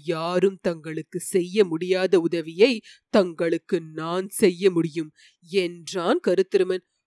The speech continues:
"அது என்ன? சொல்லு பார்க்கலாம். நேரமாகிவிட்டது, சொல்வதை சீக்கிரம் சொல்லு."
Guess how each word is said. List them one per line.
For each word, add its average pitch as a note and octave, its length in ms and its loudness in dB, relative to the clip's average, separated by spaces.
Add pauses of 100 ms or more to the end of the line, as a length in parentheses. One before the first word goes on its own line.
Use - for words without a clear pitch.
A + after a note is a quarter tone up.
(200)
"அது F#3+ 320 -2
என்ன? A3+ 300 2 (160)
சொல்லு G#3 380 4
பார்க்கலாம். A3+ 460 4 (280)
நேரமாகிவிட்டது, F3+ 880 0 (160)
சொல்வதை G#3 520 4
சீக்கிரம் A#3+ 520 2
சொல்லு." F3 340 -4